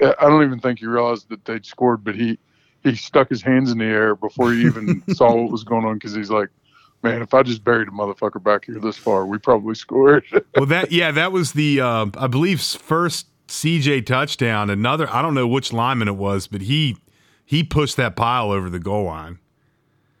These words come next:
Speaker 1: Wyatt was doing it too, man.
Speaker 2: Yeah.
Speaker 1: Wyatt was just mauling people. That guy, watch him next time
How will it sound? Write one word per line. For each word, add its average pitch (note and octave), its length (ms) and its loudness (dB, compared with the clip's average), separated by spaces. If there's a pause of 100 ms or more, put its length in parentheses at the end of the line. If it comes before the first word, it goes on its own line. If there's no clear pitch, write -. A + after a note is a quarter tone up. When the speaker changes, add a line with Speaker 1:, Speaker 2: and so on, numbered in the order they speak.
(140)
Speaker 1:
Wyatt C#3+ 360 4
was A#2 120 -6
doing A#2 220 -6
it A2 100 -10
too, A#2 200 -6
man. A2 280 -8
Speaker 2:
Yeah. C3 160 2
Speaker 1:
Wyatt C3 140 -2
was A2+ 340 -10 (320)
just A#2+ 260 -12
mauling A2 420 -2
people. F#2+ 400 -10 (100)
That C#3+ 180 4
guy, A#2 220 6 (560)
watch D#3 340 4
him G3+ 180 -6
next C#3+ 260 -2
time B2+ 440 -6